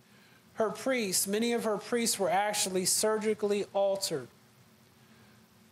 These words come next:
She caused them to be surgically altered. What's going on now?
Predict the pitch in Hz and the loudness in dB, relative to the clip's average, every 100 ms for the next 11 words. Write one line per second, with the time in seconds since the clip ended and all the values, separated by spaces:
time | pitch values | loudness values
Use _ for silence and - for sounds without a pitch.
0 | - - - 233 - - 247 262 226 175 | -14 -4 -2 -2 -2 0 2 2 0 0
1 | 170 165 - 165 175 - - 214 220 220 | -2 0 -4 -4 0 0 2 2 2 0
2 | 220 220 214 208 202 - - - 185 190 | -2 0 0 0 -4 -10 -20 -4 0 2
3 | 185 - 139 127 - - - - - - | 0 -4 -4 -10 -20 -20 -20 -20 -20 -20
4 | - - - - - - - _ - _ | -20 -20 -20 -20 -20 -20 -20 _ -20 _
5 | - - 208 214 247 240 220 208 190 190 | -20 -4 -2 0 0 0 2 0 0 0
6 | 175 | -2